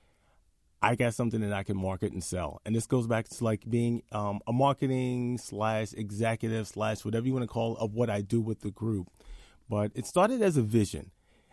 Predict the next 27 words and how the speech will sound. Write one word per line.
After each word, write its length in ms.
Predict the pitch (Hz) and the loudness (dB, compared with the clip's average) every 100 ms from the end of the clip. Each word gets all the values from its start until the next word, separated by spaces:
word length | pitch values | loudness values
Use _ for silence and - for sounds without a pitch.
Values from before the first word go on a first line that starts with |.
| _ - | _ -4
And 160 | 113 | -2
I 60 | 123 | 2
thought, 220 | 156 151 | 2 2
you 80 | 156 | 2
know, 120 | 165 | 0
from 280 | 147 143 135 | 2 4 6
that 180 | 196 208 | 4 2
vision, 540 | 120 175 175 104 101 - _ _ - | 4 4 6 0 0 -6 _ _ -10
we 280 | 107 147 190 | 4 4 4
can 180 | 202 | 0
take 300 | 185 156 143 | 2 2 4
it 140 | 139 - - | 2 0 -2
and 180 | 104 98 | -2 -2
sell 320 | - 113 95 | 0 0 0
it. 140 | 82 | -6
So, 200 | - 107 | -2 -2
like, 220 | 101 104 | 0 0
we 100 | 147 | 2
keep 260 | 151 240 - | 4 2 2
the 100 | 208 | 0
meetings 360 | 165 160 139 - | 2 2 0 -2
free. 320 | - 123 95 | 2 2 2
All 200 | - 165 | 2 4
meetings 300 | 190 185 147 | 6 4 4
are 20 | |
always 340 | 170 127 131 - | 4 4 4 0
free. 300 | 117 95 | -2 -2